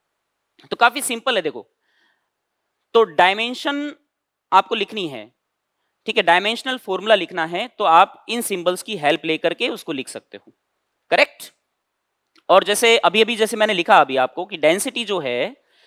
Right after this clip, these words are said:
उसका डायमेंशनल फॉर्मूला क्या आया? एम वन एल की पावर थ्री माइनस थ्री, राइट? तो इसमें डायमेंशंस क्या हैं? देखो एम क्या है? मास है ना, मास की डायमेंशन कितनी है? वन है।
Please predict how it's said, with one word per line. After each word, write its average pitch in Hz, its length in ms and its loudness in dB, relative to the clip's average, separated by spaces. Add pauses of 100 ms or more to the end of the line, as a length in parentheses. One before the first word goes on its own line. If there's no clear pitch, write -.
(140)
उसका 190 180 -2
डायमेंशनल 190 440 2
फॉर्मूला 202 300 0
क्या 202 160 0
आया? 208 300 2
एम 240 280 0
वन 165 440 -4 (420)
एल 180 160 4
की 247 140 -8
पावर 160 500 -2 (460)
थ्री 247 340 -4
माइनस 208 320 0
थ्री, 214 300 -12 (340)
राइट? 269 300 0 (520)
तो 226 60 4
इसमें 247 260 -2
डायमेंशंस 196 640 -2
क्या 196 140 -4
हैं? 123 240 -14 (400)
देखो 156 260 -4 (720)
एम 254 180 -2
क्या 277 160 -2
है? 277 60 -2
मास 196 360 0
है 220 60 -4
ना, 269 160 -6 (300)
मास 185 300 4
की 269 120 -10
डायमेंशन 233 380 -4
कितनी - 220 -14
है? 233 60 -8
वन 214 240 0
है। 110 220 -14